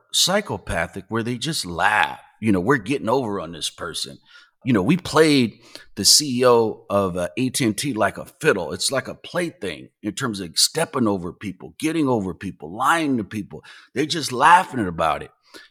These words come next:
And the thing is, Sandy Weil in Citigroup, he never did any jail time. And so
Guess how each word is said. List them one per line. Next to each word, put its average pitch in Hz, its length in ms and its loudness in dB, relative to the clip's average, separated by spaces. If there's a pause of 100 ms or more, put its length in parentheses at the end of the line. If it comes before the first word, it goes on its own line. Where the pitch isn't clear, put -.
(240)
And 117 200 0
the 104 60 -2
thing 180 380 -4
is, 92 400 -4 (380)
Sandy 143 400 4
Weil 120 360 6
in 107 100 0
Citigroup, 107 560 -2 (800)
he 139 180 4
never 123 280 4
did 113 240 -4
any 117 200 -4
jail 151 320 -2
time. 73 300 -12 (800)
And 135 180 2
so 131 320 0